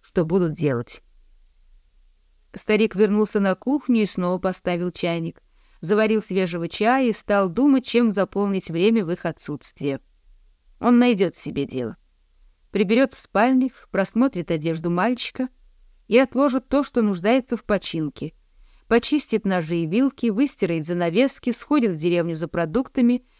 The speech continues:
испечет торт и пирог к их возвращению, приготовит тушеное мясо. Словом, в первый день, в субботу, у него совсем не было времени думать о них, заметить их отсутствие.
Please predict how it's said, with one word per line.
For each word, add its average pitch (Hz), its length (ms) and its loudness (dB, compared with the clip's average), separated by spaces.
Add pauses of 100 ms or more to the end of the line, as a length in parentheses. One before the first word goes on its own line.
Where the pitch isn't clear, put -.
(180)
испечет 254 580 -2 (100)
торт 247 420 2
и 180 160 0
пирог 185 460 -2
к - 60 -4
их 277 140 -2
возвращению, 262 840 2 (200)
приготовит 220 600 0
тушеное 180 440 -2
мясо. 143 400 -6 (920)
Словом, 262 360 2
в - 80 -20
первый 240 340 2
день, 311 220 0
в - 40 -20
субботу, 214 460 0
у 180 40 0
него 220 280 0
совсем 277 420 -2
не 262 140 0
было 240 160 0
времени 247 380 2
думать 214 340 0
о 175 80 -2
них, 156 220 -8 (480)
заметить 226 500 2
их 247 140 0
отсутствие. 240 680 -4